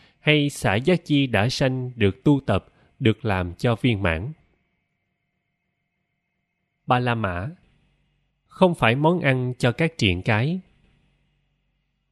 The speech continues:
Và này các tỷ kheo, cái gì không phải món ăn khiến cho dục tham chưa sanh được sanh khởi, hay dục tham đã sanh được tăng trưởng, quảng đại? Này các tỷ kheo,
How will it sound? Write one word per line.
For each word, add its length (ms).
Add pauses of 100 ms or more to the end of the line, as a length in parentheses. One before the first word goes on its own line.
(380)
Và 180
này 300
các 300
tỷ 160
kheo, 400 (420)
cái 120
gì 260
không 260
phải 140
món 240
ăn 340
khiến 280
cho 300
dục 160 (100)
tham 280
chưa 200
sanh 420
được 160
sanh 200
khởi, 400 (400)
hay 340
dục 240
tham 280
đã 180
sanh 360
được 220
tăng 200
trưởng, 400
quảng 280
đại? 340 (1300)
Này 260
các 280
tỷ 140
kheo, 420